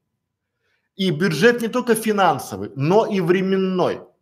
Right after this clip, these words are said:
Почему? Вы тратите время, вы тратите деньги на то, что делать не надо. Почему? Потому что вы даже не понимаете, первый, да, момент, есть ли потребность в вашем продукте,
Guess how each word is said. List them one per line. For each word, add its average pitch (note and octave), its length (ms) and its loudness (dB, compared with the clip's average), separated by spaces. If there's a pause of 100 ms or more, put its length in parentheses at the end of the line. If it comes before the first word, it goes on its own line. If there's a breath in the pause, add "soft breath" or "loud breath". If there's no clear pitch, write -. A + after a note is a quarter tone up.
(600)
Почему? F3+ 420 2
Вы D#3 120 6
тратите F#3 560 4
время, C#3+ 840 -2
вы D3 140 0
тратите E3+ 520 0
деньги D#3 420 -6
на D3+ 120 0
то, A#3 240 2
что G3 180 -2
делать F#3 400 2
не E3+ 140 2
надо. D#3 580 4 (420 soft breath)
Почему? F3+ 680 2 (180 loud breath)
Потому G3 240 4
что G#3+ 160 2
вы G3 120 0
даже F#3+ 340 6
не G3 140 0
понимаете, F3+ 1040 0 (120)
первый, D3+ 520 2 (100)
да, A3 500 0
момент, B2+ 460 -4 (360)
есть G3 500 -2
ли F3 120 0
потребность F3 920 2 (560)
в D3 220 -2
вашем E3+ 500 4
продукте, D3+ 680 -2